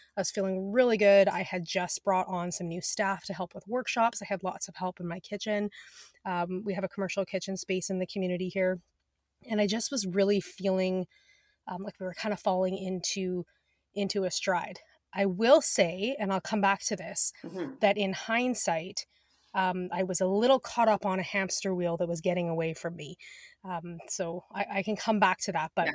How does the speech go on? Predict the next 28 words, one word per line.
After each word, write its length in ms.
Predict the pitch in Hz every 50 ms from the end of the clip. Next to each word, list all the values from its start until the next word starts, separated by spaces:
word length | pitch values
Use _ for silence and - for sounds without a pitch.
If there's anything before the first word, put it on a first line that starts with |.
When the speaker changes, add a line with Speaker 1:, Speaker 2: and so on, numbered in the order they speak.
| - -
Speaker 2:
Yes. 100 | 226 214 214
Speaker 1:
at, 60 | 220
at 60 | 202 -
the 60 | 233
time 300 | - - - 233 220 214
I 80 | 202 190
didn't 240 | 175 175 170 165
know 160 | 165 160 156 156
that. 200 | 147 160 196 - - _ _ _ _ _ _ _ _ _ _ - - _ _ - - - - -
Speaker 2:
Okay. 140 | 240 226
Speaker 1:
And 260 | 220 214 214 214 180 - _ - _ - - - - - - - - -
yeah, 240 | 262 269 262 185 175
so, 340 | - - - 269 247 254 240
so 200 | - - 262 240
I 40 |
had 160 | 220 269 262 202
been 160 | 247 240 240
running 240 | 247 262 285 277 247
Basil 260 | 226 220 220 202 220
and 80 | 226
Bacon 360 | 208 196 185 - 220 220 226 214
for 400 | 220 196 196 190 190 185 185 - _ - _ _ _ _ _ _ _ _ _ _ _ _ _ _ _ -
many 300 | 247 240 240 254 240 202
years, 280 | 185 185 220 285 269
since, 320 | - - 226 208 - - - - - -
since 220 | - - 240 220 -
twenty 380 | - - 220 220 220 214 185
fourteen. 760 | - - - 220 214 - - - - 214 202 202 240 269 240